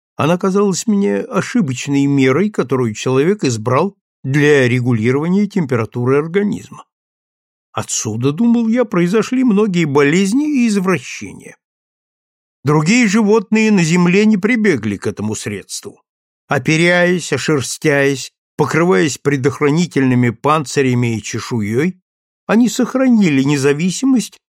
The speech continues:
от случайностей и внешней защиты и не прибегли даже к теплоте огня. С приспособления огня и одежды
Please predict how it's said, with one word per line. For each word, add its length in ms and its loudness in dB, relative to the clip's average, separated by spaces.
от 140 -2
случайностей 920 0
и 40 -2
внешней 500 0
защиты 600 -2
и 80 4
не 140 4
прибегли 580 0
даже 300 0
к 80 -18
теплоте 640 -2
огня. 400 -2
С 120 -12
приспособления 1080 0
огня 520 0
и 120 -6
одежды 680 -2